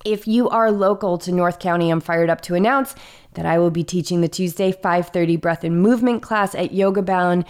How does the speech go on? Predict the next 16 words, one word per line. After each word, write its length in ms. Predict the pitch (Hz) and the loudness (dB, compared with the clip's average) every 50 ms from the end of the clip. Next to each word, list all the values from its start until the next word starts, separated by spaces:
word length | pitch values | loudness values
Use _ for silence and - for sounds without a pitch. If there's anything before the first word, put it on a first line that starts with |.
| - - - - - | -8 -20 -20 -20 -20
starting 640 | - - - - 214 190 190 185 185 180 180 180 - | -18 -16 -8 -2 0 2 2 2 2 2 0 0 -2
at 200 | - 175 165 - | -4 -6 -6 -6
the 60 | 175 | -4
beginning 540 | 165 160 180 165 151 170 165 170 165 160 151 - | -4 -4 -4 -2 -2 0 0 2 2 0 0 -4
of 120 | 160 156 | -6 -6
the 80 | 160 165 | -4 -6
year. 560 | 160 151 156 165 170 165 156 143 110 - - - - - - - - | -6 -4 0 2 2 2 2 2 -2 -4 -6 -12 -20 -20 -20 -20 -18
So 380 | - - 220 185 175 170 170 165 | -8 -2 2 4 6 6 6 4
if 180 | - 170 - | 2 0 -2
you've 100 | 175 170 | -2 2
never 260 | 180 180 175 175 185 | 2 2 2 2 2
been 220 | 180 165 190 185 180 | 0 0 0 0 0
to 80 | 175 | 2
that 180 | 180 180 175 175 | 2 0 0 0
studio 440 | - - - 180 170 170 175 170 165 | -4 -4 -2 0 2 2 2 2 2
before, 640 | 165 165 - - - 208 202 202 202 196 190 185 185 | 0 -4 -12 -8 -2 0 2 4 4 4 4 4 2